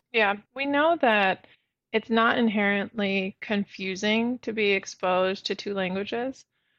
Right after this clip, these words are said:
So what I always tell families is, well, 'cause we know it's always case by case,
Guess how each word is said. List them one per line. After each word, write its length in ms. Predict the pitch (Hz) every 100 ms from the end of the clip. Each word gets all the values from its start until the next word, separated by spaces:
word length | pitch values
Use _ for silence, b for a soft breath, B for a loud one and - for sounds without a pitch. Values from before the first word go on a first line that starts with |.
| _ _
So 180 | 226
what 120 | 220 226
I 260 | 240 262
always 300 | 254 233 226
tell 280 | - 196 196
families 600 | 190 175 175 175 175 -
is, 260 | 175 170 -
well, 100 | 190
'cause 160 | - 208
we 80 | 190
know 180 | 175
it's 160 | 175 175
always 240 | 185 180
case 220 | - 170 -
by 160 | 180
case, 420 | 175 190 208 -